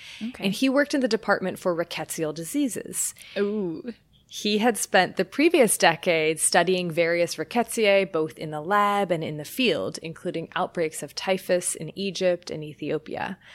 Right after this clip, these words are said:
Speaker 2: And if you think back to our Rocky Mountain Spotted Fever episode, which is a rickettsial disease, you may remember that rickettsiae are notoriously difficult to cultivate, to culture,
Speaker 1: Right. Mm-hmm.
Speaker 2: since they're these intracellular pathogens.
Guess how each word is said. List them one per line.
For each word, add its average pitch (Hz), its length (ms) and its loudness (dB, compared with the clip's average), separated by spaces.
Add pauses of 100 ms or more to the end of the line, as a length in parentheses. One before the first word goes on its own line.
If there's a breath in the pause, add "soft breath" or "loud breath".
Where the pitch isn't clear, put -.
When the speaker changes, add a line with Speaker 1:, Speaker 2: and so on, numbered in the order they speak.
(720 loud breath)
Speaker 2:
And 196 100 2
if 190 140 -2
you 208 80 0
think - 340 -2
back 151 400 4
to 208 140 2
our 170 120 6
Rocky 165 320 -2
Mountain 170 240 -4
Spotted 151 380 -4
Fever 277 400 2
episode, 147 720 0 (480)
which - 180 -8
is 156 140 -8
a 196 40 -4
rickettsial 185 560 -4
disease, 233 680 -4 (380)
you 220 280 0
may 247 280 2
remember 185 600 4
that 160 360 2
rickettsiae 202 680 2
are 170 160 -2
notoriously 220 920 0
difficult 160 640 -6
to 156 400 -2 (100)
cultivate, - 640 -6
to 185 100 -12
culture, - 440 -4
Speaker 1:
Right. 165 140 -6
Mm-hmm. - 520 -14
Speaker 2:
since 175 320 0
they're 165 220 4
these 160 260 -4
intracellular 151 1040 0
pathogens. - 1000 -6